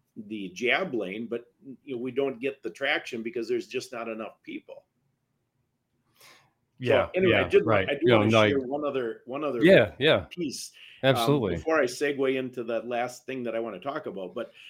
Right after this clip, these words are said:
Speaker 1: there's another killing protocol that people, they don't realize how, this is how egregious this is, is there's a, you know, because Grace's story has gotten, um,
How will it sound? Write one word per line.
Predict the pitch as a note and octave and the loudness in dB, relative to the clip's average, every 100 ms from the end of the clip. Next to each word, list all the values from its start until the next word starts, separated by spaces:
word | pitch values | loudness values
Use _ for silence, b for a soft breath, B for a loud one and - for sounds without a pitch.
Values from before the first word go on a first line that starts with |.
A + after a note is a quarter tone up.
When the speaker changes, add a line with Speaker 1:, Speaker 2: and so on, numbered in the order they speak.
| B B B _ | B B B _
Speaker 1:
there's | A#2+ D#3+ C#3 - | 0 2 0 -6
another | C#3 B2+ C#3 E3 D#3+ | -6 -4 -2 0 0
killing | - - D3+ D#3+ B2 F#2+ | -2 -6 -6 -4 -8 -8
protocol | C3 D#3+ - G#2+ G#2 | -8 -6 -6 -8 -8
that | F#2+ | -8
people, | - C3 - A2+ G#2 F#2 - | -10 -12 -8 -6 -6 -10 -12
they | A#2+ | -6
don't | B2+ B2 | -6 -6
realize | A#2+ C#3 C3+ A2 G2+ - | -6 -4 -4 -4 -8 -10
how, | - A2+ - | -10 -8 -2
this | B2 F#3 | 0 2
is | G3 - | 0 -2
how | - B2 D3+ D3+ | -10 -6 -4 -6
egregious | B2+ A#2 A2+ D3+ B2 A2 - | -8 -10 -8 -6 -6 -8 -8
this | A2+ G2 | -10 -8
is, | C3+ G#2+ D#2 - _ b b b b - | -6 -6 -6 -14 _ b b b b -6
is | B2 A#2+ A2+ - - B2 | -2 -2 -4 -10 -20 -6
there's | B2+ B2+ | -4 -2
a, | B2+ A#2+ G2+ - - - | -2 -4 -6 -10 -20 -20
you | - | -14
know, | A2+ | -10
because | A#2 C3 D#3+ A#2 | -8 -4 -4 -2
Grace's | C#3 D3+ - C3 - | -2 -2 -4 -10 -10
story | - C3 C3+ | -6 -2 0
has | A2 G2+ | -2 -4
gotten, | A2 A2+ A#2+ G#2+ G#2 D2+ _ - G#2 | -6 -6 -8 -16 -16 -18 _ -20 -18
um, | G2 G3 | -20 -20